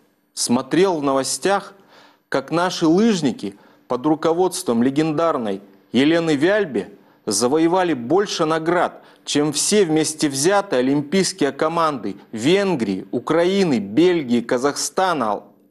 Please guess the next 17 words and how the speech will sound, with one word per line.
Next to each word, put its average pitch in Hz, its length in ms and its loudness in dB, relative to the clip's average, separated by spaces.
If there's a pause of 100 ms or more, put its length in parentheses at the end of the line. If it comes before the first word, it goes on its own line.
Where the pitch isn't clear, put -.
(120)
Латвии 165 640 -2 (460)
и 139 80 2
Лихтенштейна. 165 1000 0 (1000)
И 113 60 0
радостно 170 580 0
стало 143 400 0
на 120 140 -2
душе, 123 460 -2 (400)
тепло. 151 600 0 (720)
Оказывается, 165 760 0
страна — 139 640 -2 (300)
это 127 220 -2
не 156 140 0
только 202 440 2
флаг 170 400 0
и 120 60 -8
символика, 143 840 0